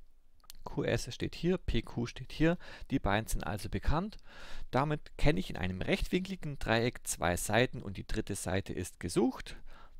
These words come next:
Das, ähm, ist natürlich der Pythagoras, mit dem man die Strecke P S dann berechnen kann. Pythagoras funktioniert immer wie folgt. Ähm, ich erkläre es immer mit, die längste Seite zum Quadrat ist gleich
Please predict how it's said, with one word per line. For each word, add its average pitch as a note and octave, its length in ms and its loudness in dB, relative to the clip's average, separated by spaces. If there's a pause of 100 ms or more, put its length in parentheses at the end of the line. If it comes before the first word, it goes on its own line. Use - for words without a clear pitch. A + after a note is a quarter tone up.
Das, A#2+ 360 0 (220)
ähm, G#2 280 0
ist - 260 -2
natürlich F2+ 380 -4
der E2+ 100 -4
Pythagoras, F#2 800 -2
mit G#2 140 -8
dem F#2+ 100 -2
man A2 200 -2
die A#2+ 100 -4
Strecke - 320 -6
P - 240 -8
S - 200 -2
dann - 180 -6
berechnen A#2 420 -2
kann. - 320 -8 (2500)
Pythagoras G#3+ 560 6
funktioniert C3 460 -2
immer G2 160 -2
wie F2+ 60 -2
folgt. - 380 4 (460)
Ähm, A#2 200 4
ich A2 120 0
erkläre G#2 260 4
es - 100 2
immer G2+ 160 -4
mit, F2+ 220 -4 (140)
die F#2+ 240 -4
längste - 360 0
Seite D3+ 280 2
zum C3+ 180 -6
Quadrat A2+ 640 -2 (160)
ist - 280 -4
gleich G2 360 0